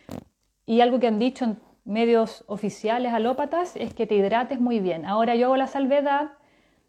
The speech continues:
de que si te vas a hidratar con agua de la llave o agua envasada, eh, no es muy bueno. La verdad es que va a quedar donde mismo, yo diría. Es muy poco. Mejor, ve mi guía,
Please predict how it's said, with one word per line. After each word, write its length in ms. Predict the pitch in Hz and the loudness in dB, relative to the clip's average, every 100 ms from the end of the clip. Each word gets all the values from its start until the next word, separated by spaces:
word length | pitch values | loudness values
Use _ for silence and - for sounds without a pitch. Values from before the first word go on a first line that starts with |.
| _ _ - | _ _ -4
de 280 | 190 240 | 4 4
que 120 | 247 240 | 4 0
si 100 | 208 | 0
te 120 | 202 | 0
vas 140 | 214 | 2
a 40 | 233 | 2
hidratar 340 | 240 233 240 | 2 2 0
con 160 | 233 233 | 0 0
agua 220 | 226 233 | 4 4
de 60 | |
la 120 | 240 240 | 4 2
llave 600 | 269 247 208 202 220 - _ _ _ | 4 4 2 0 -2 -8 _ _ _
o 120 | 202 196 | 0 2
agua 140 | 214 | 4
envasada, 760 | 220 247 - 311 277 285 330 381 _ _ _ _ - | 2 0 0 2 2 2 0 -4 _ _ _ _ -6
eh, 520 | 208 208 202 196 196 202 | -2 0 2 2 0 2
no 80 | |
es 80 | 247 | 4
muy 160 | 226 214 | 4 2
bueno. 400 | 214 302 208 170 | 4 4 4 2
La 100 | 180 | 0
verdad 240 | 180 208 | 2 0
es 80 | 226 | 0
que 300 | 240 226 - - | 0 -2 -4 -4
va 100 | 208 | -2
a 60 | 208 | 2
quedar 220 | 202 208 | 2 2
donde 260 | 202 190 185 | 2 2 4
mismo, 340 | 240 269 190 | 4 4 4
yo 100 | 185 | 2
diría. 440 | 180 180 180 156 - - | 2 2 0 -2 -8 -8
Es 120 | 202 | 0
muy 180 | 220 269 | 4 4
poco. 380 | 269 196 180 180 | 4 2 2 -2
Mejor, 420 | 196 294 330 339 - - - _ _ _ _ | 0 4 4 4 -10 -20 -20 _ _ _ _
ve 200 | 202 269 294 | 0 2 2
mi 200 | 302 302 | 0 0
guía, 380 | 330 330 330 | -2 0 -2